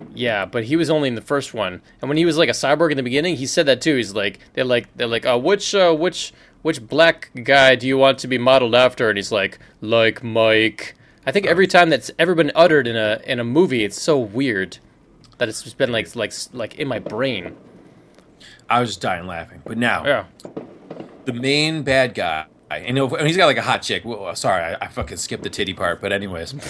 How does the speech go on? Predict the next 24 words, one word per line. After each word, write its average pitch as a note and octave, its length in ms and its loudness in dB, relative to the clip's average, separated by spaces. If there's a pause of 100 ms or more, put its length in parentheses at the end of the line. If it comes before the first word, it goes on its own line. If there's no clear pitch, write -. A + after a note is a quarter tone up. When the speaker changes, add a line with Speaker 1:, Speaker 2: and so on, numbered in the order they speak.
(160)
Speaker 2:
so A2+ 320 2
Speaker 1:
<laughs> - 60 -16
Speaker 2:
the - 260 0
hot C3+ 280 0
bag, B2 320 -2 (100)
you A2+ 120 -6
know, G2+ 140 -8
the, E2+ 320 -10
the F2+ 180 -4
hot A#2+ 240 -4
chick A2+ 200 -8
is F#2+ 100 -10
sitting G2 240 -10
next F#2+ 220 -10
to G#2+ 60 -10
her G2 80 -8
man, E2+ 340 -10
right? E2 220 -8 (160)
Speaker 1:
Yeah. A#2 140 -6
Speaker 2:
And G#2+ 80 -6
the G2 60 -6
man G#2 300 -4
is - 180 -8
like, E2 140 -20